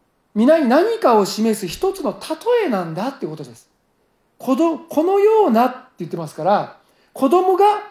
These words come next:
神の国に入れるじゃないんですね。神の国はこのようなもの。子供を用いてイエス様が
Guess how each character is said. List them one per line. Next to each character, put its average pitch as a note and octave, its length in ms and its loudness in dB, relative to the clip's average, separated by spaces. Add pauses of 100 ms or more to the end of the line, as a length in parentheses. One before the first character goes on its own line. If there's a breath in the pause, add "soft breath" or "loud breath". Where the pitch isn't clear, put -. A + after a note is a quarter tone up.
(400)
神 C#4 240 4
の G#3+ 80 2
国 G3 180 -4
に F3+ 60 -4
入 G3+ 240 4
れ C4 80 2
る A3 80 -2
じ E3 80 -6
ゃ E3+ 40 -4
な D#3+ 60 -8
い - 20 -8
ん C3+ 40 -12
で - 60 -16
す - 40 -12
ね。 B3 120 -12 (420)
神 F#4 260 -2
の C4+ 140 -2
国 C4 240 -8
は G3 80 -4
こ - 220 -6
の G#4 160 -2
よ A4+ 180 0
う F4+ 60 -4
な G3 120 -2
も D#3 140 -10
の。 C3+ 160 -16 (1800)
子 C#4+ 160 0
供 F4+ 380 4
を D#4 80 -4
用 D#4 100 2
い D4+ 40 -2
て D4+ 340 0
イ C#4 60 0
エ D#4+ 100 -2
ス - 60 -6
様 A#3 200 0
が F#3 340 0